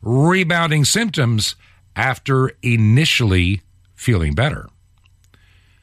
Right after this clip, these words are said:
And so they share the story of Matthew Boyd, a thirty-two-year-old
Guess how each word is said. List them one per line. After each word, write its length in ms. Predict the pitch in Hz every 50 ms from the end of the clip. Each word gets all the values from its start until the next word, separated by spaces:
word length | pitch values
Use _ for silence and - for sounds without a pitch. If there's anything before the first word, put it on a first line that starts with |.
| _ _ _ _ _ _ _ _ _ _ _ _ _ _ _ _ _ _ -
And 120 | 110 107
so 120 | - 160 156
they 140 | 151 143
share 340 | 127 - - 196 214 226 214
the 100 | 185 180
story 460 | - - - 185 185 180 180 175 160
of 220 | 143 135 117 92 -
Matthew 520 | 82 85 98 117 139 151 - 151 156 147
Boyd, 320 | 120 131 135 123 104 92 90
a 60 | 92
thirty-two-year-old 1200 | - - 202 220 220 220 214 160 - - 185 180 165 143 127 110 101 92 87 87 113 139 151 147